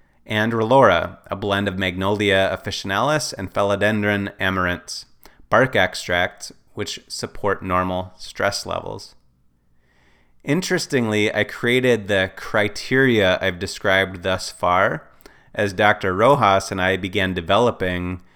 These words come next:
the Thorne Research Multivitamin Elite. I was excited when Young Living came out with Master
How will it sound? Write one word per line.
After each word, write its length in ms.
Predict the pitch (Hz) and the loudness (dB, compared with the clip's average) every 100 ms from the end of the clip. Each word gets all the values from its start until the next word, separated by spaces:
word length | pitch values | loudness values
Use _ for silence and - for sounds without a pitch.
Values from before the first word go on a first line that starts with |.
| _ _ - | _ _ -10
the 100 | 98 | -6
Thorne 360 | 101 95 92 | -2 0 0
Research 540 | 92 95 - 95 87 - | 0 -2 -2 -4 -6 -6
Multivitamin 680 | 87 90 85 90 87 87 87 | -6 -6 -2 -2 -2 -4 -6
Elite. 360 | 87 92 - - - _ - _ _ _ _ - | -4 -6 -8 -16 -20 _ -20 _ _ _ _ -4
I 80 | 101 | -2
was 100 | 107 | -2
excited 440 | - 160 156 107 | 2 4 6 4
when 120 | 107 | 2
Young 220 | 101 95 | 2 0
Living 260 | 110 147 107 | 0 2 0
came 220 | 95 101 | -2 -2
out 220 | 104 110 | 0 0
with 160 | 92 - | -2 -2
Master 260 | 101 - | -4 -4